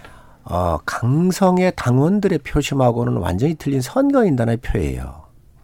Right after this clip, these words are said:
그렇기 때문에 이 표의 의미가, 이 표가 가다가 보니까 지금 이십, 오십 점 이구에 걸린 거 아니겠습니까? 여기서 천오백, 어, 십오만 표가 나오다가 보니까. 그래서 이 표에 대한 의미가 더더욱 중요하다. 이 표가 오다가 보니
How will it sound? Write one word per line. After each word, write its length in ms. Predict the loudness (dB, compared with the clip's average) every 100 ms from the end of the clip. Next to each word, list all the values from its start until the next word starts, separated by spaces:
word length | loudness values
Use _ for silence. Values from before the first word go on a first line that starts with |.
| -20 -6
그렇기 280 | 2 2 2
때문에 420 | 0 0 2 0
이 320 | 0 0 0
표의 500 | -4 -2 0 2 0 2
의미가, 840 | 4 4 4 2 2 2 0 -4 -10 -20 -20 -16 -2
이 200 | 0 0
표가 280 | 0 0 2
가다가 280 | 2 4
보니까 360 | 4 2 2 0
지금 180 | 0 2
이십, 320 | 2 2 -2 0
오십 400 | 2 2 0 0
점 200 | 2 2
이구에 340 | 2 4 4
걸린 260 | 4 2 2
거 60 |
아니겠습니까? 800 | 0 0 -2 -4 -6 -4 -4 -4 -4
여기서 240 | -2 -2
천오백, 480 | -2 -2 -2 -4 -4
어, 60 | -4
십오만 440 | -2 0 2 0
표가 200 | 0 0
나오다가 480 | 2 2 4 4 2
보니까. 400 | 0 -4 -4 -6 -8 -20 -20 -18 -4
그래서 320 | 0 2 2
이 280 | 2 0 -2
표에 400 | -6 -4 0 2
대한 240 | 4 2 4
의미가 520 | 4 4 4 2 2
더더욱 420 | 0 4 4 4
중요하다. 500 | -2 2 2 0 -2
이 220 | 0 -2
표가 280 | -2 -2 2
오다가 340 | 2 4 2 2
보니 480 | 0 2 2 0